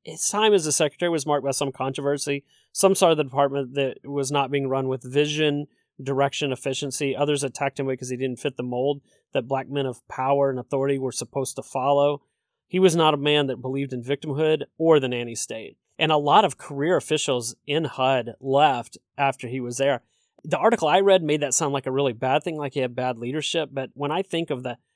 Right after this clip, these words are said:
the housing of urban development, and I think of the mentality of that organization, I'm not sure that that actually was a bad thing.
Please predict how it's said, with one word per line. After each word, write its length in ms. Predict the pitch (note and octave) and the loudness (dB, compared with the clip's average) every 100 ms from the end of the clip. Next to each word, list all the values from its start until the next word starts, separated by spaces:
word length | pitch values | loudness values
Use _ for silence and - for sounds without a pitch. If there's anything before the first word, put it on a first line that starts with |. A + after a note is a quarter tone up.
| _ - | _ -6
the 60 | |
housing 500 | - C#3+ C#3+ C#3+ C#3+ | -4 2 2 2 0
of 100 | B2+ | 0
urban 240 | C3 C3+ B2+ | -2 -2 -2
development, 580 | A#2 B2+ C3+ C#3 C#3 _ _ _ _ | -2 0 0 -2 -4 _ _ _ _
and 160 | D#3 C3+ | -8 -4
I 120 | C3 | -4
think 360 | - D#3 D3 - - | -2 -4 -4 -8 -4
of 360 | C#3 B2+ B2+ | -2 -2 -4
the 60 | C3 | -6
mentality 640 | B2+ - - C3+ C#3+ C#3+ | -6 -8 -6 0 0 0
of 80 | C3+ | -2
that 120 | C3+ | -2
organization, 580 | C3+ C3+ C3+ C#3 C#3 C#3 | -2 -2 -2 -4 -6 -6
I'm 160 | B2+ G3+ | -2 0
not 120 | C3 | 0
sure 180 | - C3 | -2 -6
that 180 | B2+ B2 | -6 -4
that 180 | C3 B2+ | -4 -4
actually 420 | B2+ - B2+ A#2+ - | -6 -4 -4 -6 -6
was 260 | C3+ D3 B2+ | -2 -2 -2
a 60 | |
bad 260 | A#2 A2+ A2+ | -8 -10 -10
thing. 240 | A2+ A#2 | -14 -16